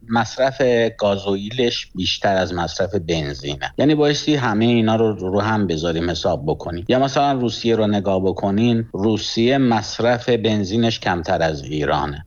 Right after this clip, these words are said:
خیلی از عوامل وجود دارن. مثلاً فروش خودروهای برقی در ایران تقریباً صفره، در حالی که فروش خودروهای برقی مثلاً در ترکیه خیلی زیاده. خودروهایی که با گازوئیل کار می‌کنن در ترکیه خیلی بالاتر از ایران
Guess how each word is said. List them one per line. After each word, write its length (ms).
خیلی 280
از 140
عوامل 540
وجود 280
دارن. 280
مثلاً 540
فروش 300
خودروهای 560
برقی 380
در 180
ایران 420
تقریباً 480
صفره، 600
در 180
حالی 240
که 240
فروش 300
خودروهای 500
برقی 360
مثلاً 320
در 240
ترکیه 420
خیلی 400
زیاده. 580
خودروهایی 520
که 160
با 380
گازوئیل 440
کار 220
می‌کنن 460
در 180
ترکیه 460
خیلی 300
بالاتر 460
از 280
ایران 320